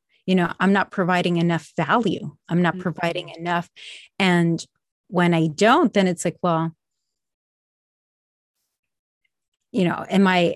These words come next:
Speaker 1: am I good enough? Is this good enough? Is the product, is the service that I'm putting out good enough? So then it goes back to self-worth. So that's something that I, I struggle with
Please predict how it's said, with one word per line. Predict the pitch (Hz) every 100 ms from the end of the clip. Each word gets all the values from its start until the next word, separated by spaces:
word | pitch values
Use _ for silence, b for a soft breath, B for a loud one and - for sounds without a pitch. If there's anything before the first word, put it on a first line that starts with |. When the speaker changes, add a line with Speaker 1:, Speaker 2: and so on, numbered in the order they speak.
| -
Speaker 1:
am | 202
I | 185
good | 170 233 269
enough? | 262 165 - - - _ _ _ _ _ _ _ -
Is | 269 277
this | - 208 -
good | 202 180
enough? | 170 - - -
Is | 170
the | 185
product, | - - 240 254 233
is | 180
the | 175
service | - - 233 233 233
that | 202 180
I'm | 175
putting | 202 175 175
out | 160 -
good | 208 196
enough? | 180 165 156
So | 190
then | 175 190
it | 185 -
goes | 180 -
back | 170 -
to | 185 165 -
self-worth. | - 160 - - 190 202 147 - B B B
So | - 233
that's | 262 302
something | 320 277 247
that | 220 190
I, | 185 185 -
I | 185 175 170 - _
struggle | - - - 202 196 190
with | 170 165